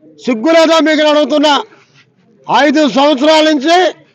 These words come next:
ఏ గాడిదలు మేపుతున్నారు, ఎక్కడ మేపుతున్నారు? మేము అడిగేది ఒకటే, నలభై మూడు వేల ఇళ్ళు నారాయణ గారు కష్టపడి తెస్తే, టౌన్లో నిరుపేదలు ఉండకూడదు, అందరికి ఇల్లు ఉండాలి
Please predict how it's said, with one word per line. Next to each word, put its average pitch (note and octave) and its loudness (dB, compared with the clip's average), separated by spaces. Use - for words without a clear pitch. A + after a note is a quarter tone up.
ఏ - 2
గాడిదలు C#4+ 0
మేపుతున్నారు, C#4 -2
ఎక్కడ C#4 0
మేపుతున్నారు? A#3 -2
మేము A#3+ 0
అడిగేది D4 2
ఒకటే, D4 0
నలభై C#4+ 0
మూడు D4 0
వేల C#4 0
ఇళ్ళు D4 0
నారాయణ D4 0
గారు C#4 -2
కష్టపడి A#3+ -2
తెస్తే, D#4+ 0
టౌన్లో D#4 2
నిరుపేదలు D4 0
ఉండకూడదు, D4+ 0
అందరికి C4+ 0
ఇల్లు D4+ 2
ఉండాలి D#4 2